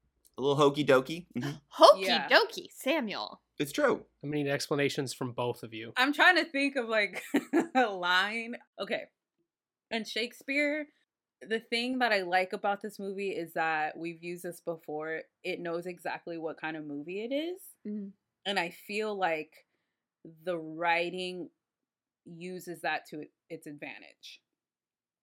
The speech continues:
Speaker 3: So it's a romantic comedy, it's Shakespearean, so you can kinda get away with a lot by doing that. And me saying that doesn't mean that there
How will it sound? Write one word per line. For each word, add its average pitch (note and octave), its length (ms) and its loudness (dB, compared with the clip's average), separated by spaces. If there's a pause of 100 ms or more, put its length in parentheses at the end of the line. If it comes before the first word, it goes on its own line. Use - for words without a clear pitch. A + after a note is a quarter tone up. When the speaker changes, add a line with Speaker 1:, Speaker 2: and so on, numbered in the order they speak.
(220)
Speaker 3:
So G3 500 0
it's G3+ 180 -4
a A3+ 80 -2
romantic G#3 640 -4
comedy, F#3+ 840 -6 (280)
it's F3+ 320 -6
Shakespearean, F3+ 1040 -4
so G3+ 140 -10
you F#3+ 120 -8
can B3+ 140 -4
kinda A3 240 -2
get F#3 160 -4
away D#3+ 380 -2
with F3 180 -6
a F#3+ 60 -4
lot G#3+ 380 -2 (380)
by B3+ 120 2
doing C4 320 -4
that. C#4+ 240 -2 (520)
And G#3+ 140 -2
me B3+ 140 0
saying A3+ 260 -4
that G3 160 -2
doesn't F3 240 -4
mean E3+ 180 -6
that D#3+ 160 -6
there D3 300 -8